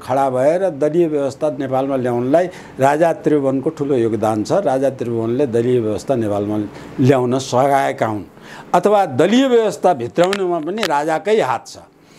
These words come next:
त्यो राजा, राजाले, ए, श्री तिनको ले प्रयोग गरेको अधिकार पनि आफै भएर कार्यपाली, ए, के प्रधानमन्त्री र राष्ट्रपति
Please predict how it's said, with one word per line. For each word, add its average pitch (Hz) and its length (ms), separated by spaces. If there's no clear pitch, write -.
त्यो 285 240
राजा, 190 840
राजाले, 214 760
ए, 135 500
श्री 190 280
तिनको 233 520
ले 160 560
प्रयोग 202 480
गरेको 214 380
अधिकार 202 440
पनि 202 260
आफै 196 360
भएर 185 320
कार्यपाली, 190 600
ए, 160 420
के 160 80
प्रधानमन्त्री 190 760
र 202 200
राष्ट्रपति 175 640